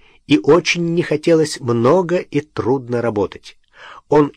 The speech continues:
искренне не понимал, как женщина может отказываться от такого счастья,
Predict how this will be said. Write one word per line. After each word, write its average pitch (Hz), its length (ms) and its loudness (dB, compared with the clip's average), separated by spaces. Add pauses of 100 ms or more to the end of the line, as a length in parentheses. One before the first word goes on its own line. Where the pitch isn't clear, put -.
искренне 175 600 -2
не 165 120 0
понимал, 143 640 0 (340)
как 160 340 0
женщина 156 560 0
может 156 360 0
отказываться 123 920 -2
от - 120 -18
такого 127 400 0
счастья, - 640 -4